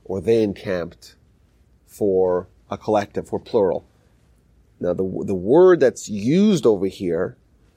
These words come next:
in verse two is "Vayichan Sham Yisrael Neged Ahar." Vayichan is an individual.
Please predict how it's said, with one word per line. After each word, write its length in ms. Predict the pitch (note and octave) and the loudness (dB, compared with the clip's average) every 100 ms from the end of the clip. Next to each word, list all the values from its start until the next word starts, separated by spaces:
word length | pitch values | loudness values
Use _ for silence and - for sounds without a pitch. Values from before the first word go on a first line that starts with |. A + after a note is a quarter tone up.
| - | -12
in 140 | G2 | -8
verse 320 | F#2 A#2 - | -2 -2 -2
two 600 | - - - A3 A2 B2 - _ _ _ _ _ _ _ | -10 -12 -6 -2 0 -2 -8 _ _ _ _ _ _ _
is 600 | A#2 A#2 A2 G#2 - - _ _ - | 0 2 2 0 -6 -12 _ _ -10
"Vayichan 1300 | G#2 G#2+ A2 A2 E3+ D#3+ - - E3 C#3+ A2 F2 G2+ | -2 -2 -2 0 0 0 -4 -2 0 2 0 -4 -12
Sham 380 | - - A2 G2 | -12 -4 -4 -4
Yisrael 360 | G2 - F#2 | -6 -8 -6
Neged 280 | F#2 F#2 F2 | -6 -6 -8
Ahar." 320 | E2+ C#2 - _ | -8 -10 -10 _
Vayichan 580 | - G#2+ C#3 C#3+ C#3 B2+ | -8 -6 -4 -4 -2 -2
is 120 | G#2 | -2
an 80 | G#2+ | -6
individual. 640 | G#2+ F#2 G#2+ F#2 E2+ - | -8 -6 -6 -6 -8 -10